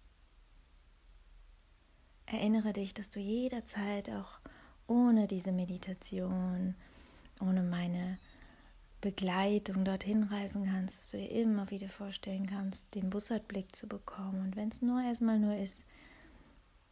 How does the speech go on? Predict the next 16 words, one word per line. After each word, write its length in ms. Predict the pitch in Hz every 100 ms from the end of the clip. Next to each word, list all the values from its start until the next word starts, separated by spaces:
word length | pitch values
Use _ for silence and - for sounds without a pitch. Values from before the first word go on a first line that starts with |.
| - - - -
dich 280 | 214 - -
zu 200 | - 190
sehen, 760 | 196 180 185 190 185 196 190 - -
dein 180 | 190
Umfeld 560 | 214 214 214 - 175 175
zu 160 | - 190
sehen. 720 | - 185 185 190 196 196 208
Du 80 | 220
musst 240 | 214 -
gar 280 | 180 190 208
nicht 160 | 208 190
immer 180 | 190
in 120 | 202 214
den 120 | 220
Kosmos 540 | 262 302 208 190 -
reisen. 720 | 185 190 196 190 - 185 185